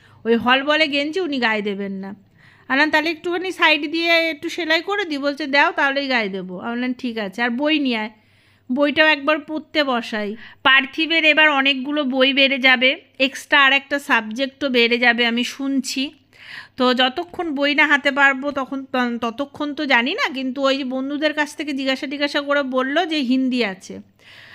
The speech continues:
তো ম্যামের ওখান থেকে একটা হিন্দি বই এনেছে। ম্যামের ছেলেও হিন্দি, উম, মানে, হিন্দি আর ইংলিশ এই দুটো পড়ে, ওর জন্য হিন্দি বই নিয়ে এসছে।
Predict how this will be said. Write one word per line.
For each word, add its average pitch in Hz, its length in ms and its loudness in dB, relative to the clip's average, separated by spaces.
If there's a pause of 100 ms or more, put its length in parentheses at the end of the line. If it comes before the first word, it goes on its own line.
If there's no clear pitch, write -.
(320)
তো 277 160 6
ম্যামের 277 480 4
ওখান 285 360 -2
থেকে 302 200 -2
একটা 294 220 0
হিন্দি 262 420 0
বই 262 260 0
এনেছে। 269 540 -4
ম্যামের 254 340 -2
ছেলেও 269 500 -2
হিন্দি, 262 680 -4 (320)
উম, 233 200 -2
মানে, 226 440 -4 (440)
হিন্দি 285 440 2
আর 262 400 4 (100)
ইংলিশ 269 420 -2
এই 262 120 0
দুটো 254 360 -2
পড়ে, 247 400 -2 (180)
ওর 247 160 -4
জন্য 254 260 -4
হিন্দি 254 460 0
বই 277 200 -2
নিয়ে 262 220 0
এসছে। 269 320 -8